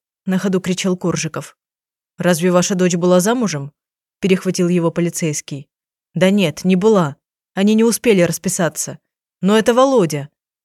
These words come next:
Тогда он вам никакой не зять, а несостоявшийся жених вашей покойной дочери», бесцеремонно заявил другой полицейский. Синчуков увидел, как сжались кулаки отца и его невесты,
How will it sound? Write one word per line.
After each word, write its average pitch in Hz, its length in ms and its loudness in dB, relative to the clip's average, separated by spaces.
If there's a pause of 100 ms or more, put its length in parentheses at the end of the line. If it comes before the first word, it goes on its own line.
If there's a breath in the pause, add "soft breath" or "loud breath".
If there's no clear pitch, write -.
(260)
Тогда 180 280 2
он 180 120 2
вам 175 200 4
никакой 180 380 2
не 185 140 4
зять, 208 300 -2 (260)
а 185 80 -2
несостоявшийся 190 840 0
жених 202 440 -2
вашей 175 340 0
покойной 185 440 0
дочери», 151 480 -6 (640)
бесцеремонно 220 680 0
заявил 202 420 4
другой 202 340 0
полицейский. 147 800 -8 (720)
Синчуков 180 540 -2
увидел, 185 340 0
как 170 180 -2
сжались 165 340 0
кулаки 180 340 0
отца 175 320 -2
и 185 40 2
его 170 140 0
невесты, 175 580 -2